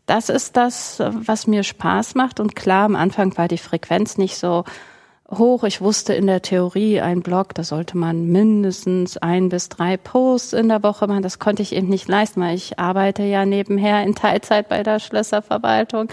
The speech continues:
Ich habe eine Familie, ich mache noch andere Dinge und, äh,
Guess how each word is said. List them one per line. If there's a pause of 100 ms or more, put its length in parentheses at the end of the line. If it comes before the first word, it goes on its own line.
(520)
Ich
habe
eine
Familie,
ich
mache
noch
andere
Dinge
und,
äh,